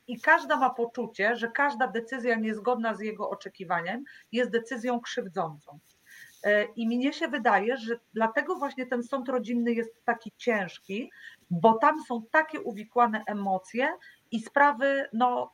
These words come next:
możesz sobie odpuścić, jeśli przegrasz sprawę o pieniądze, których ktoś ci nie oddał, ale jeśli przegrywasz sprawę o kontakty z dzieckiem albo ona nie kończy się tak, jak tego oczekujesz,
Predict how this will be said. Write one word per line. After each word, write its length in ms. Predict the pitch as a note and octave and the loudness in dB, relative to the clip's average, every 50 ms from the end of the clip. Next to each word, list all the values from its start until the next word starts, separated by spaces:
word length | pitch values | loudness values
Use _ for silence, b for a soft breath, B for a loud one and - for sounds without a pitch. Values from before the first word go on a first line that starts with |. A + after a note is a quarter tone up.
| _ _ - | _ _ -2
możesz 280 | C4+ E4 D4+ D#4 A#3 | -2 0 0 -2 -8
sobie 300 | - - - - - - | -6 -6 -6 -4 -2 -4
odpuścić, 580 | - F#3 - _ - C4 B3+ - - G#3+ - - | -4 -6 -6 _ -6 -6 -6 -6 -8 -8 -4 -4
jeśli 240 | G#3+ - - G3 - | -4 -2 -4 -6 -4
przegrasz 460 | - - A#3 A3+ F#3+ G3+ G#3 G3 - | 4 6 6 6 6 2 -2 -2 -2
sprawę 480 | - - - G3+ F#3+ F#3+ E3+ F#3 F3+ | -6 -4 0 0 0 2 0 -2 -4
o 80 | - F#3 | -4 -6
pieniądze, 560 | - - F#3 F3 F#3 F#3+ F3+ F3+ E3 - E3 | -6 -6 -6 -2 0 0 0 0 -2 -8 -12
których 280 | - - - F#3 F#3 - | -12 -10 -8 -8 -8 -8
ktoś 260 | - - G3+ F3+ - | -8 -8 -8 -8 -8
ci 160 | - - G#3+ | -10 -8 -6
nie 140 | F#3+ F#3+ - | -6 -6 -2
oddał, 400 | - F#3 E3 D3+ D3+ D#3+ D#3 E3 b b b b b b | -2 -2 -2 -2 -4 -8 -8 -10 b b b b b b
ale 160 | - F#3+ G3+ G3+ | 0 2 2 2
jeśli 200 | G3+ - A3 G#3+ | -4 -6 -12 -12
przegrywasz 540 | - - G#3 F#3+ B3 C#4 D4 C4+ B3 A3+ | -6 -6 -4 -2 -2 -2 0 0 0 -2
sprawę 520 | - - - _ G#3+ G#3+ G3+ F3+ G3 F#3+ - | -4 -12 -8 _ 2 2 2 2 0 -4 -4
o 80 | G3 | -6
kontakty 540 | - - G3 F#3+ - G#3 G#3 - - - G3 | -6 -6 -8 -2 0 -2 -2 -2 -4 -10 -10
z 100 | F#3 F3 | -10 -6
dzieckiem 440 | D#3 E3+ G3+ G3 G3 - _ E3+ D#3+ - | -2 -2 -2 -2 -2 -8 _ -14 -6 -2
albo 300 | F#3 F3+ F3+ F3 G3+ - | -2 -2 0 0 -2 -2
ona 200 | - G#3+ G#3 A3 | -2 -2 -2 -2
nie 180 | G#3+ A3 A3+ A3 | -2 -2 -6 -4
kończy 360 | - B3+ C4 B3 B3 B3 A#3+ | -4 -4 -4 -4 -6 -8 -8
się 140 | A3+ A3+ A3 | -6 -8 0
tak, 220 | - A3 G#3+ - | 0 0 0 0
jak 140 | G3 - - | -8 -10 -6
tego 260 | - F#3+ - F#3+ D#3+ | -8 -6 -6 -4 -6
oczekujesz, 600 | F3+ F#3 - F#3+ F3 _ E3 D#3+ E3 F3 A3 C4 | -6 -6 -8 -14 -12 _ -8 -4 0 0 0 -2